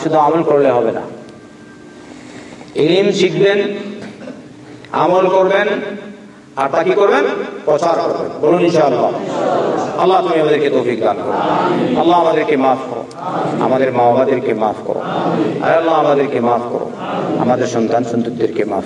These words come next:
করো। আয় আল্লাহ আমাদের উস্তাদদেরকে মাফ করো। আয় আল্লাহ আমাদের ছাত্রদেরকে মাফ করো। দুনিয়ার সমস্ত মুসলমানদেরকে মাফ করো, জিন্দা মুর্দা সকলকে মাফ করো। আল্লাহ তুমি আমাদেরকে দুনিয়া আখিরাতের কল্যাণ দাও, জাহান্নাম থেকে নাজাত দাও, কবরের আযাব থেকে নাজাত দাও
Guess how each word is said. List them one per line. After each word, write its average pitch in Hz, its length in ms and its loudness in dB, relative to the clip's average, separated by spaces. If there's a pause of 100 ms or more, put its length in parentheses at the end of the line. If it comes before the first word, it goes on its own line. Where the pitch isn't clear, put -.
করো। - 140 -4 (480)
আয় 151 120 4
আল্লাহ 180 180 4
আমাদের 170 360 2
উস্তাদদেরকে 156 540 2
মাফ 117 180 0
করো। 113 240 -4 (600)
আয় 147 80 4
আল্লাহ 143 180 4
আমাদের 123 260 0
ছাত্রদেরকে 127 500 0
মাফ 107 200 0 (100)
করো। - 140 -2 (500)
দুনিয়ার 175 260 4
সমস্ত 180 320 2
মুসলমানদেরকে 135 680 2
মাফ 117 200 0 (120)
করো, 113 120 0 (580)
জিন্দা 135 360 2
মুর্দা 127 240 0
সকলকে 170 460 -2
মাফ 101 280 -4
করো। - 140 -2 (460)
আল্লাহ 170 200 4
তুমি 170 180 0
আমাদেরকে 156 360 0
দুনিয়া 143 280 2
আখিরাতের 135 340 -2
কল্যাণ 113 360 0
দাও, 107 260 -4 (500)
জাহান্নাম 143 400 2
থেকে 131 220 -2
নাজাত 120 300 2
দাও, 113 220 0 (560)
কবরের 131 280 4
আযাব 127 400 2
থেকে 165 180 0
নাজাত 127 400 0
দাও 110 120 0